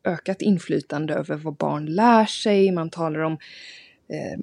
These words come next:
lagar för att förbjuda böcker i skolbibliotek som handlar om könsidentitet. Eh, Don't Say Gay-lagen, som den kallas av kritiker i Florida, där lärare inte får tala om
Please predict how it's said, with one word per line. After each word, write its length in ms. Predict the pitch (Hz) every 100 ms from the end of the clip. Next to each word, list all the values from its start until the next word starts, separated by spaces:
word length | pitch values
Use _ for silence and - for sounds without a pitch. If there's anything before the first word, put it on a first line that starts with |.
| - _ _
lagar 720 | 190 208 180 165 165 202 233 233
för 180 | -
att 80 | 165
förbjuda 960 | - 160 147 156 180 220 214 185 202 190
böcker 560 | 175 185 - _ 160
i 40 | 165
skolbibliotek 1300 | - - 202 170 151 156 147 165 - 247 247 226 -
som 180 | 185
handlar 400 | 175 180 175 170
om 160 | 208 214
könsidentitet. 1200 | - 214 170 165 180 165 170 - - 208 196 190 - - - - - -
Eh, 380 | 175 151 151 160 -
Don't 240 | 175 170
Say 380 | - 175 170 180
Gay-lagen, 1080 | 175 220 196 175 165 170 165 160 175 208 214
som 140 | 202
den 100 | 170
kallas 380 | 151 156 151 151
av 100 | -
kritiker 880 | 143 - 160 147 - - 208 180 -
i 40 |
Florida, 680 | 175 - 156 151 151 185 214 - _
där 120 | 175
lärare 460 | 180 220 165 156 240
inte 280 | 269 - 165
får 120 | 180
tala 540 | - 262 214 175 226
om 280 | 311 196 170